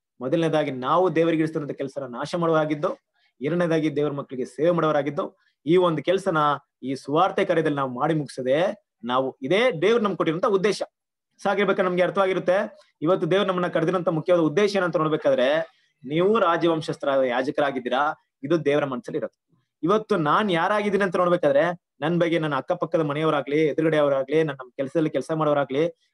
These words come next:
ಯಾರೇನ್ ತಿಳ್ಕೊಂತಾರೆ ಅಂತ ಮುಖ್ಯ ಅಲ್ಲ. ನನ್ನನ್ನ ಕಳಿಸ್ಕೊಂಡಂತ ದೇವ್ರು ನನ್ನ ಭೂಮಿಯಲ್ಲಿ ಏನಕ್ಕೋಸ್ಕರ ಹುಟ್ಸಿದಾರೋ, ಹುಟ್ಸಿ ನನಗೆ ಏನು ಯೋಜನೆ ತಿಳ್ಸ್ಕೊಟ್ಟಿದ್ದಾರೆ, ನನ್ನ ಏನಕ್ಕೋಸ್ಕರ ಕರೆದು ಆಯ್ದುಕೊಂಡು ಈ ಸತ್ಯವನ್ನ ಕೊಟ್ಟಿದಾರೋ, ಆ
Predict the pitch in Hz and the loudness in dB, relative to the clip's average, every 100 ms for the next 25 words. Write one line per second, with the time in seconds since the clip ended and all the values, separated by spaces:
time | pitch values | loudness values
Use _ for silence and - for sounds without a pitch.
0 | _ 113 123 180 190 170 156 165 156 147 | _ -2 0 2 0 0 -2 0 -2 -2
1 | 147 143 - 110 98 92 _ _ _ _ | -4 -10 -10 -10 -10 -12 _ _ _ _
2 | 117 147 175 180 165 160 - 156 156 139 | -6 -2 -2 0 -2 -2 -4 -2 -2 -2
3 | 135 143 123 - _ _ 127 143 127 160 | 0 0 0 -6 _ _ -8 -6 -2 0
4 | 170 147 165 180 160 170 147 139 185 151 | 0 0 0 -2 -2 -2 -2 -2 -2 0
5 | 117 - _ _ _ 156 160 214 196 196 | -2 -4 _ _ _ -4 0 0 2 2
6 | 180 185 202 175 196 196 185 175 - 175 | 4 2 4 2 2 0 0 -2 0 2
7 | 170 160 151 180 208 196 196 - 175 175 | 2 0 -2 -2 -2 -2 -2 0 -2 2
8 | 208 180 180 196 190 175 160 156 _ _ | 2 2 0 0 -2 2 0 0 _ _
9 | 147 170 160 214 220 214 185 156 143 156 | -4 -4 0 2 2 2 2 2 2 0
10 | - _ _ 127 139 | -4 _ _ 0 0